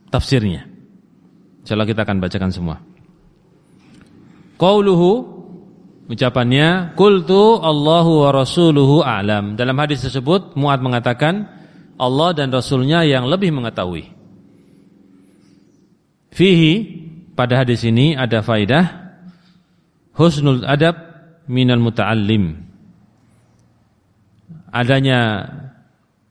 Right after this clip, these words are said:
kebagusan adab, akhlak, adab,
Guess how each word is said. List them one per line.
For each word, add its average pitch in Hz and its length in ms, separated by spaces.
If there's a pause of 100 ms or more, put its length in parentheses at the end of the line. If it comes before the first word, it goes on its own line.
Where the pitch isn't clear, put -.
(800)
kebagusan 117 1000
adab, 143 640
akhlak, 120 720
adab, 110 300